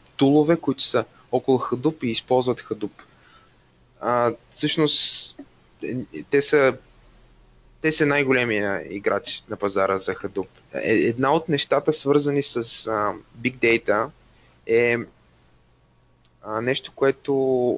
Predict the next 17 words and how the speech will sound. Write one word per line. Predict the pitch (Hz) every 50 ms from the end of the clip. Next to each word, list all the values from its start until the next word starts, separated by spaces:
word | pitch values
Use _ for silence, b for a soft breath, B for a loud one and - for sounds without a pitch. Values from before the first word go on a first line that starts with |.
| - -
а, | 107 104 104 101 98 101 98 104
дори | 104 107 113 117 123 120 123 120 -
Uncle | - 123 120
Bob | - 117 117 117 123 117 - - - - _ _ _ _ _ _ _ _
каза, | - 98 98 98 101 120 135 147 156 156 151 _ _ _ _ _ _ _ _ _ _
казва, | 110 110 107 110 120 135 180 175 - b b b b b b b b b b b _ _ _ _ _
че | - - - - 143 139 139 135 135 135 131 123 -
човек, | - - 131 139 131 -
нали, | 143 131 131 131
трябва | - 131 127 131
да, | 135 135 - -
да | 127 131 123
се | - - 123 117 113 117
стреми | 117 - - - 123 123 127
да | 127 135 131
бъде | 123 123 131 127 135
на | 131 127 127 123 123 123 107 - 87